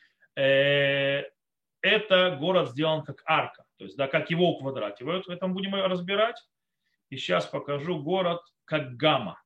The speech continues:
то есть, да, тоже будем разбирать. Город как гамма, э, тоже тут нарисовано ко-, кое-что, что мы будем чуть дальше учить, но для того, чтобы вы поняли, что это за город, я вам сейчас,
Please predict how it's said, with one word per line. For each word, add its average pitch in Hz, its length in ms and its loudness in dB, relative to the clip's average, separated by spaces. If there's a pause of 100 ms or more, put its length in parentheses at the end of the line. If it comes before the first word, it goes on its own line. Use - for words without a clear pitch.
то 95 100 -20
есть, 98 180 -20
да, 147 340 -2
тоже 123 200 -10
будем 110 220 -14
разбирать. 117 640 -4 (460)
Город 143 400 -4
как 131 240 -12
гамма, 175 720 -2
э, 131 320 -6 (120)
тоже 139 400 -6 (680)
тут 170 280 -4
нарисовано 185 580 2
ко-, 175 240 -6
кое-что, 180 360 0
что 175 140 -8
мы 165 60 -4
будем 156 160 -6
чуть 165 120 -12
дальше 254 280 0
учить, 190 180 -8
но 160 80 -8
для 156 140 -4
того, 170 180 -4
чтобы 165 200 -8
вы 147 40 -12
поняли, 160 280 -6
что 139 160 -8
это 131 100 -10
за 135 100 -8
город, 185 340 -4
я 143 140 -6
вам 131 140 -8
сейчас, - 340 -14